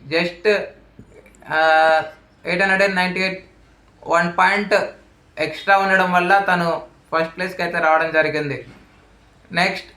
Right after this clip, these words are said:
నెంబర్ టూ జో రూట్, నెంబర్ త్రీ వచ్చేసి కేన్ విలియమ్సన్, నెంబర్ ఫోర్ యశస్వి జైస్వాల్,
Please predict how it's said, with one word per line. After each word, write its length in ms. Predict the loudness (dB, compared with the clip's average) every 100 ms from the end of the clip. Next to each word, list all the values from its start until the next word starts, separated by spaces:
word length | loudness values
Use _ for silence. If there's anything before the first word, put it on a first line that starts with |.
| _ _ _ _ -6
నెంబర్ 280 | -2 0 0
టూ 80 | 0
జో 180 | 2
రూట్, 220 | 2 2 0
నెంబర్ 320 | 0 0 2
త్రీ 160 | 2
వచ్చేసి 600 | 2 4 0 0 -4 -4 -2
కేన్ 160 | -2
విలియమ్సన్, 520 | -2 0 -2 2 0 0 -6 -20 -20 -20 _ _
నెంబర్ 260 | -4 -2 -2 2
ఫోర్ 440 | 2 2 0 -8
యశస్వి 380 | -8 -8 -6 -4
జైస్వాల్, 560 | -2 -4 -2 2 2